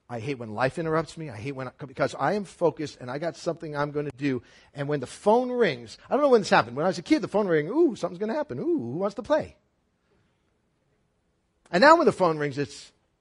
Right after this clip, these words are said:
"Oh, what's wrong now? Who, who, who wants something from me now?" I don't know when that shift happened, but the phone is an interruption.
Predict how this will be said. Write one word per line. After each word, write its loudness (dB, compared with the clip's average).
"Oh, -18
what's 4
wrong -4
now? -4
Who, -6
who, 6
who 6
wants 6
something 2
from 2
me 0
now?" 4
I 6
don't 6
know 8
when 8
that 4
shift 2
happened, -2
but -4
the 6
phone 8
is 2
an 0
interruption. 4